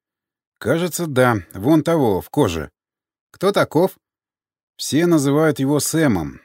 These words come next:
Известная в определённых кругах личность. Профессиональный кладоискатель. Раньше он был чёрным следопытом». «Это которые по полям былых сражений шарят?» Вот-вот. Из них.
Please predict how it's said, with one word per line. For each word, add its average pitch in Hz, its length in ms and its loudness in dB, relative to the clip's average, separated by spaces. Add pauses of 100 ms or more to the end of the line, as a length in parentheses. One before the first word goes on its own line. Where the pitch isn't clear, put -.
(120)
Известная 120 560 -4
в 131 40 2
определённых 120 640 0
кругах 110 460 -2
личность. 104 580 -4 (600)
Профессиональный 131 720 0
кладоискатель. 143 880 2 (600)
Раньше 170 380 0
он 143 160 4
был 151 200 0
чёрным 135 400 0
следопытом». 101 800 -4 (560)
«Это 107 220 -2
которые 143 440 2
по 127 140 -4
полям 135 480 4
былых 135 240 0
сражений 185 500 2
шарят?» 92 500 -4 (500)
Вот-вот. 117 600 -2 (320)
Из 120 220 -4
них. 110 360 0